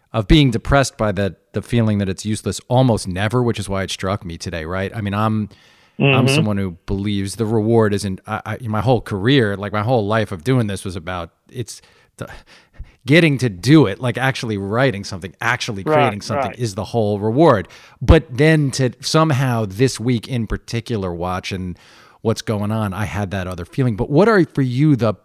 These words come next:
Speaker 1: the, the sort of the primal things you get out of the, get the playing part, but what's the primal thing you get out of writing? Is it a way you understand what you're thinking about?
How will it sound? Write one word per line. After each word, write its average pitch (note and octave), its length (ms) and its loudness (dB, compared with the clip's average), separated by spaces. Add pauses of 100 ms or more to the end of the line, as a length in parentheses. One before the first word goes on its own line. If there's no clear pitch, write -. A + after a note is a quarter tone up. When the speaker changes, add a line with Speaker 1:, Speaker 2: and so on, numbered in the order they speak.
(120)
Speaker 1:
the, G2+ 320 -2 (640)
the A2 120 -2
sort G#2+ 300 -2
of F2+ 260 -8 (1300)
the A#2 120 0
primal B2 540 4
things G2+ 680 -4 (180)
you G#2+ 160 -4
get A2+ 240 0
out G#2+ 140 -4
of G#2 60 -6
the, A2 100 -2
get C3 160 0
the E3 80 -2
playing B2+ 420 2
part, F2 360 0
but G#2+ 80 -4
what's C3+ 260 -4
the G3 80 -2
primal B2+ 400 0
thing G#2+ 260 -4
you G#2 120 -4
get G#2 440 -6 (720)
out A2 200 2
of F#2 120 -6
writing? G#2 360 2
Is A2+ 100 -2
it A#2+ 80 0
a A2+ 60 2
way A#2 160 4
you B2+ 180 4
understand A2 500 -2
what G#2 120 -6
you're G2 80 -8
thinking A2 420 -6
about? G3+ 460 -2